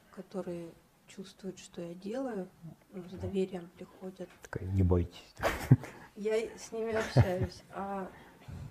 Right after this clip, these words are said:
Speaker 1: чтобы продвигаться дальше, и у меня нет на это
Speaker 2: А дальше куда? Это ваши планы, ваши желания. Когда ваше желание, тогда не будет страха. Это неким сделать. А если это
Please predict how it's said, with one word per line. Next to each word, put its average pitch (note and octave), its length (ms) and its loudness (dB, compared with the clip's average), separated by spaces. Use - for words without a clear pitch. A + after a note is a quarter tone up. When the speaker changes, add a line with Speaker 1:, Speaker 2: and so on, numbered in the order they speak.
Speaker 1:
чтобы G#3+ 340 -4
продвигаться G#3+ 760 0
дальше, A3 540 -2
и G3 180 -6
у G#3 60 -12
меня G#3 360 -4
нет F#3+ 260 -6
на F#3 180 -6
это F3+ 240 -10
Speaker 2:
А G#2 100 2
дальше G#2+ 340 6
куда? G#2+ 460 6
Это G#2+ 200 4
ваши B2 320 4
планы, F2 320 4
ваши A#2 280 4
желания. G2+ 500 6
Когда A2 260 8
ваше A#2+ 360 6
желание, A#2 580 6
тогда A#2 580 8
не A#2 380 4
будет A#2 300 4
страха. - 340 0
Это - 140 -2
неким G#2 320 6
сделать. F2+ 320 4
А G2 80 2
если G2 180 4
это - 80 -4